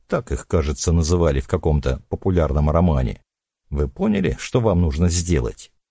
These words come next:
«Поменять телефоны», повторил Блумберг, «и сказать Семёну Григорьевичу, что мы едем на дачу». «Теперь насчёт банка», напомнил Дронга. «Ваша жена говорила, что у вас есть неплохой преемник,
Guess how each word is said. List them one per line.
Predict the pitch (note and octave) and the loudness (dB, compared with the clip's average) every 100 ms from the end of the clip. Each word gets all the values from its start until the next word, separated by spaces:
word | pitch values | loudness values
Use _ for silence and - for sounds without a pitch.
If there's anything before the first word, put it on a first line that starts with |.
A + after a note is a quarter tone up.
| _ _ _ _ _ _ _ | _ _ _ _ _ _ _
«Поменять | B2+ C3+ C3+ B2+ A#2+ | 0 2 4 2 2
телефоны», | - B2 A#2+ - C#2+ B1+ A1 B1 - | -2 0 0 -2 -2 -2 -2 -8 -8
повторил | - - - E2+ C#2+ | -6 -4 -2 0 0
Блумберг, | C#2+ C#2+ B1 - - - _ _ _ | 0 0 0 -2 -10 -18 _ _ _
«и | F#2 | -4
сказать | - - E2 F2 D#2+ - | -2 -2 2 0 0 -6
Семёну | - F2+ E2 E2+ | -2 2 4 4
Григорьевичу, | E2+ G#2+ D3 F#3 C3 C2+ B1 - - _ _ | 4 2 2 0 2 2 0 -4 -10 _ _
что | - E3+ | -6 -2
мы | D#3+ D3 | 0 2
едем | C3 A#2 G2+ F#2 | 2 2 2 0
на | G2+ G#2+ | 0 0
дачу». | D2+ B1+ - - - _ _ _ _ _ _ _ _ | 2 0 -2 -8 -14 _ _ _ _ _ _ _ _
«Теперь | E3+ D#3 D#3 | -6 -2 0
насчёт | D#3 C#3 - C#3+ C3 | 2 0 -2 -2 -2
банка», | G#2+ D#2+ B1 A#1+ - _ - | 0 0 0 -4 -14 _ -2
напомнил | F2+ F2 D#2 C#2 C#2+ | -2 -2 -2 0 0
Дронга. | D#2+ E2 C2+ A#1+ - _ _ _ _ _ | 0 0 0 -4 -10 _ _ _ _ _
«Ваша | C#2+ E2 - F2+ | -4 -4 -2 -2
жена | F2 C#3+ F3 | 0 0 0
говорила, | B2 D#2 C#2+ C2+ G#1+ - _ | 0 0 2 0 -4 -10 _
что | - - D#3 | -12 -4 -2
у | D#3+ | 0
вас | D#3+ - | 0 0
есть | D3+ C3 - | 0 -2 0
неплохой | D3 C3 C#3 - C#3 | -2 0 -2 0 -2
преемник, | C3 D3 C3 F#2+ C2+ A#1 - - | 0 -2 0 2 0 -2 -6 -16